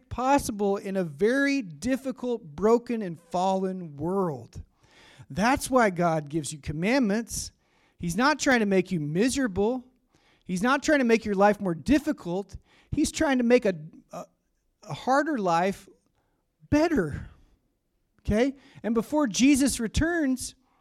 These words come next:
this is what God is trying to do. He's trying to give us a taste of what heaven's gonna be like when we, and, and Martin's brought this up in Hebrews chapter four. Uh,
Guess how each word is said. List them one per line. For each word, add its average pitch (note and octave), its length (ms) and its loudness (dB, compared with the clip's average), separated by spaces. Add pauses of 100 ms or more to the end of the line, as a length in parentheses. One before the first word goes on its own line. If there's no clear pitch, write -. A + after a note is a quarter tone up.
(420)
this C#4+ 160 4
is C#4+ 120 0
what C4 220 -2
God C#4 220 0
is C#4+ 100 -2
trying C#4+ 280 -4
to C#4 80 -2
do. E4 280 0
He's A3+ 160 -4
trying C#4+ 200 -2
to B3+ 40 -4
give B3+ 160 -4
us A3+ 80 -6
a B3 80 -8
taste D4 340 -6
of C4 60 -8
what B3+ 160 -2
heaven's C4 340 -2
gonna C#4+ 200 -2
be D#4 240 2
like C4 480 -2 (380)
when A#3 200 2
we, B3 300 2 (180)
and, G#3+ 220 2
and A3 220 -2
Martin's B3 360 0
brought B3 220 4
this B3+ 200 -2
up A#3 160 2
in F#3 60 0
Hebrews G#3 400 -2
chapter A3 320 -2
four. E3 420 -2 (400)
Uh, D#3+ 340 0